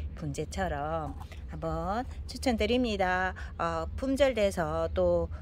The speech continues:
또 입고 했습니다. 퍼플 라이트 육천 원입니다. 예, 누구일까요? 아십니까?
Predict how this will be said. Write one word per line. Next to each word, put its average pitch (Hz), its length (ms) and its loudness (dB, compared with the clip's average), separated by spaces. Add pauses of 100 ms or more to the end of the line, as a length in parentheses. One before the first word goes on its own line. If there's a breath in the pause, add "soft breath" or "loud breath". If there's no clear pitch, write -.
(160 loud breath)
또 170 240 4
입고 - 280 0
했습니다. 175 760 -2
퍼플 262 320 0
라이트 233 640 2
육천 233 340 -2
원입니다. 185 640 0 (1600)
예, 202 340 4
누구일까요? 180 640 4 (1200)
아십니까? 226 640 4